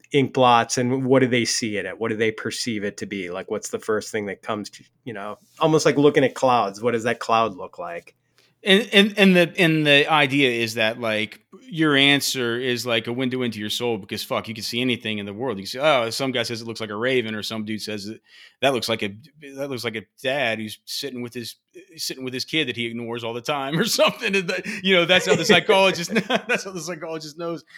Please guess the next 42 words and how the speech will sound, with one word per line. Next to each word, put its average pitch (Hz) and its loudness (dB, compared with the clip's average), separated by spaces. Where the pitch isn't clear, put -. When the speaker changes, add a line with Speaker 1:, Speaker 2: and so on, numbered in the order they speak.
Speaker 2:
you 170 -2
know, 175 -4
how 165 2
to, 151 4
how 160 2
to, 139 -2
how 156 -4
to, 143 -2
how 151 0
to 139 -2
deal 165 0
with 151 -2
it. 120 -6
But 208 4
so 208 0
I 180 4
think 202 0
that 190 4
if - -4
we're 170 0
looking 180 0
at 175 4
it 175 -4
like 165 0
that, 180 2
I 147 4
think 156 -6
it's 165 -4
a, 147 -6
it's 151 -4
a 160 -4
good 151 -4
way 160 -4
to, 147 -2
it's - -8
a 165 -8
good 165 -4
way 156 0
to 131 0
put 190 -4
it, 127 -6
because 127 -8